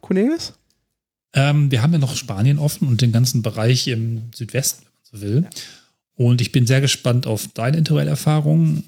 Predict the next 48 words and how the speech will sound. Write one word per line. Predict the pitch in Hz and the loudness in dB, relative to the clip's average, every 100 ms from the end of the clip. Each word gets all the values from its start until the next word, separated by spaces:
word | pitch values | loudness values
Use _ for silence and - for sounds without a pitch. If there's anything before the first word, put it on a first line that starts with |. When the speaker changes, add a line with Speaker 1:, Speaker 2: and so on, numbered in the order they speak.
| _ _ _ | _ _ _
Speaker 2:
Ich | 127 | -6
hatte | 156 147 | -4 -2
das | 139 | -2
Gefühl, | - 120 - 135 127 | 0 -4 0 2 2
obwohl | 117 120 | -2 -2
ich | 117 117 | 0 2
nicht | 143 165 - | 0 0 -4
das | 135 | -2
Interrail-Ticket | 127 113 - - 104 | 0 0 -2 -6 -6
gehabt | 107 127 - | -4 -6 -2
habe, | 117 - | -2 0
dass | 110 | -4
ich | 113 | -4
dieses | 120 113 110 | -4 -2 -2
Jahr | 117 107 | -4 -6
quasi | - 113 107 107 | -6 -4 -2 -2
so | 120 | -2
ehrenhalber | 120 117 123 110 107 | 0 2 2 2 0
Interrail-Erfahrung | 110 110 117 107 104 - 113 113 | -2 0 0 0 0 0 2 2
machen | 117 120 | 2 0
durfte | 101 113 113 | 0 -2 -6
zum | - 107 | -10 -10
ersten | 110 - | -10 -6
Mal | 113 | -2
in | 107 | 0
meinem | 104 | 0
Leben. | 104 117 135 143 - - _ | 0 2 2 0 -10 -20 _
Mit | - 110 | -2 0
so | 147 | 2
vielen | 139 131 | 2 0
verschiedenen | 117 - 127 131 123 | -2 0 2 2 2
bunten | 110 139 165 151 | 2 2 2 0
Zügen. | - 135 135 | 2 2 0
Wir | 113 | 0
werden | 113 117 | -2 -4
euch | 107 | -6
was | 110 | -8
erzählen | 104 - 107 113 | -10 -12 -8 -8
von | 113 113 110 - - - _ | -4 0 0 -4 -16 -20 _
sehr | - 135 | -2 0
verschiedenen | 123 - 120 120 | 0 0 2 2
verrückten | 107 117 127 - | 2 -2 0 -2
Zugtypen, | 135 131 - 123 - 120 120 117 | -2 -2 -2 -2 2 2 0 -2
von | - 117 | -2 0
ganz | 113 113 - | 0 0 0
nobel | 127 131 117 | 0 2 0
bis | 113 - | 0 0
ganz, | 120 110 - | -2 0 -2